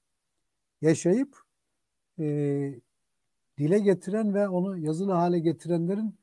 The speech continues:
sayısına baktığımızda inanılmaz, inanılmaz bir rakamla karşı karşıyayız biz. Bütün bir, e, Batı dünyasının şairlerini topla, kesinlikle bu kadar şair çıkmaz.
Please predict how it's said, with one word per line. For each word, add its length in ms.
sayısına 580
baktığımızda 760
inanılmaz, 640
inanılmaz 640
bir 60
rakamla 460
karşı 360
karşıyayız 580
biz. 220
Bütün 300
bir, 440
e, 200
Batı 240
dünyasının 580
şairlerini 760
topla, 440
kesinlikle 440
bu 80
kadar 300
şair 360
çıkmaz. 580